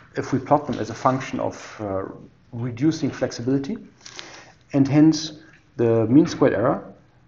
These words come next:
usually goes through some minimum and then is determined. So on the right-hand side,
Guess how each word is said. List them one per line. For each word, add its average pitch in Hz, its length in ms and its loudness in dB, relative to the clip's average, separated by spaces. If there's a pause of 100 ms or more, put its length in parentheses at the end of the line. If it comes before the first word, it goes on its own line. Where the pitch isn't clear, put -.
usually 143 600 2 (160)
goes 127 420 2
through 120 400 -2
some 98 500 -4
minimum 147 720 4 (1000)
and 120 160 -2
then 120 160 0
is - 480 -8 (320)
determined. 120 640 0 (3000)
So - 80 -4
on 113 80 -4
the 113 80 -6
right-hand 170 420 2
side, 147 440 0